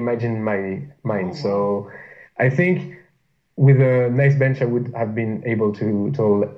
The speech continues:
Speaker 1: seven hundred. So the next meet will be the, the possibility to see it. And then I think where it can come for, for Team France, and maybe you guys aren't paying enough attention, is with the juniors.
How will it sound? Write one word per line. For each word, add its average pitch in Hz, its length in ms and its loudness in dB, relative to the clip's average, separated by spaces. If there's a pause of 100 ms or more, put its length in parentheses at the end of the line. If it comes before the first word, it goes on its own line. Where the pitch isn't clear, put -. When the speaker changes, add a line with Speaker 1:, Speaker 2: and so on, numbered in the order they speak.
(120)
Speaker 1:
seven 107 240 0
hundred. 101 320 0
So 98 340 0
the 110 80 0
next 110 220 0
meet 110 180 0
will 101 120 0
be 104 180 2
the, 95 400 0 (540)
the 110 120 0
possibility 117 460 2
to - 80 -2
see - 240 0
it. - 340 -2 (500)
And 127 200 6
then 170 140 4
I 151 180 4
think 170 240 2 (160)
where 143 400 4
it 143 140 4
can 131 180 0
come 143 320 2
for, 139 180 0
for 120 280 0
Team 123 260 0
France, 151 480 0
and 117 380 -4
maybe 123 680 2
you 123 160 2
guys 123 300 2
aren't 117 260 0
paying 117 280 0
enough 117 260 -2
attention, 139 460 2
is 123 340 0
with 117 300 0
the 113 180 2
juniors. 104 580 -2